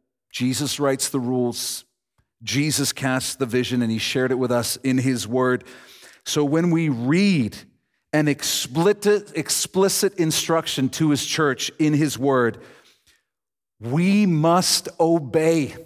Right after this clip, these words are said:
because the church belongs to him, not to us. Jesus has told his church, "Do not forbid speaking in tongues." He's also told his church that they should desire to prophesy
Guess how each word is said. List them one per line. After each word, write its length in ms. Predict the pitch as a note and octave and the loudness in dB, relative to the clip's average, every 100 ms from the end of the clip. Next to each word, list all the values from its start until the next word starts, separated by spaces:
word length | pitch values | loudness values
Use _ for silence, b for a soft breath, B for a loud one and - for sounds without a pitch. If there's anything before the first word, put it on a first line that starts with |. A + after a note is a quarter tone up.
| - _ _ _ _ _ _ _ _ _ | -20 _ _ _ _ _ _ _ _ _
because 400 | C#3+ - F3+ B2 | -4 0 0 0
the 120 | C#3+ | -4
church 480 | D#3 - F3+ F#3 C3+ | -2 0 0 0 -2
belongs 560 | D#3+ D#3+ D#3+ E3 D#3 - | 0 2 2 2 0 2
to 140 | F3 | 2
him, 400 | D3+ D#3 B2+ - - _ _ _ _ _ _ | 2 2 0 -6 -20 _ _ _ _ _ _
not 220 | C#3+ D3 | -2 -2
to 160 | - E3 | 0 0
us. 420 | B2 F2 - - _ _ _ _ _ _ _ B B | 0 -4 -10 -12 _ _ _ _ _ _ _ B B
Jesus 420 | B2 G3+ A#3 A#3 F#3+ | 0 2 4 2 2
has 140 | F3 | 0
told 240 | F#3+ G3 | 0 0
his 120 | E3+ - | 0 -2
church, 520 | - G3 - - - B B | 0 0 0 -6 -6 B B
"Do 420 | A2+ E3+ A3 B3+ A#3 | -2 2 4 6 6
not 320 | G#3+ G#3+ G3+ | 4 4 0
forbid 840 | - G#3 F#3+ E3 F#3 C3 C3+ C3+ _ _ _ | -2 0 2 4 2 2 -4 -10 _ _ _
speaking 540 | - - - F#3 E3+ E3+ | -8 -6 -2 -2 2 2
in 120 | D3 | 0
tongues." 640 | - D3 A#2 F#2 - - - _ _ _ _ _ _ _ _ b b | 0 0 0 -6 -10 -10 -14 _ _ _ _ _ _ _ _ b b
He's 220 | G3+ G3+ | 2 2
also 440 | A3+ A3 C4 - A3+ | 4 4 4 2 0
told 300 | F3+ F#3 D#3+ | 2 0 0
his 160 | D3 | -2
church 600 | - C3 A2+ - - - _ _ _ _ | -2 -2 -2 -4 -12 -14 _ _ _ _
that 160 | D3 A#2+ | -8 0
they 160 | E3 | 0
should 240 | E3 F#3 C3 | 2 -2 0
desire 520 | D#3 D#3+ D3+ D#3 D#3 | 0 2 2 2 2
to 100 | C#3 | 0
prophesy 1000 | - - D3+ D3 - B2 - F2+ F#2 - | -4 -2 0 0 -2 -4 -2 -2 -4 -10